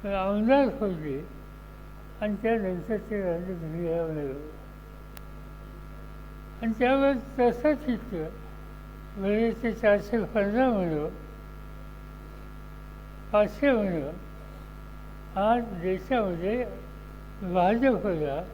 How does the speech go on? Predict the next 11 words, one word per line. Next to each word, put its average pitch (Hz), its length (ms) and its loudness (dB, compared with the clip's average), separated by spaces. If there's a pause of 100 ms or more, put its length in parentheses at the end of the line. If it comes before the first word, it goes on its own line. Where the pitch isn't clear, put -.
(520)
अनुकूल 220 480 4
अशा 208 300 4
प्रकारचं 185 560 2
चित्र 165 420 -6 (100)
नाही 143 160 -2
आहे. 143 320 -6 (1200)
आणि 196 140 0
त्याला 214 480 8
अनेक 269 360 8
कारणं 220 260 8
आहेत. 170 300 4